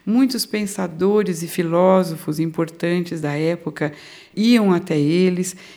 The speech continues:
Então, foi um casal que se manifestou de uma maneira muito positiva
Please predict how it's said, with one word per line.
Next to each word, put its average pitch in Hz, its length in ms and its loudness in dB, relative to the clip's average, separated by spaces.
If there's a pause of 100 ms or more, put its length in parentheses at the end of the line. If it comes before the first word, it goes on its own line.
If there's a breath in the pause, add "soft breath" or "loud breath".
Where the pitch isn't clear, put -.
Então, 285 300 2
foi 294 220 4
um 285 100 4
casal 226 640 -2
que 214 160 -8
se - 180 -8
manifestou 226 720 -2
de 233 60 -2
uma 226 120 -2
maneira 220 560 0 (260 loud breath)
muito 277 320 0
positiva 208 960 -2